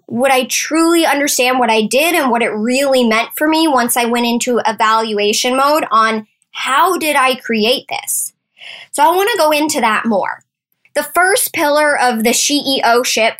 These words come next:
versus entrepreneurship is your ability to own your time,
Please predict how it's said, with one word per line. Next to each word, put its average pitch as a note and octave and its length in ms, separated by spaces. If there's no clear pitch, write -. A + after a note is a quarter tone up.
versus A#3 360
entrepreneurship B3 1000
is C4 340
your C#4 360
ability D#4+ 640
to E4+ 100
own B3+ 340
your B3 420
time, F#3 520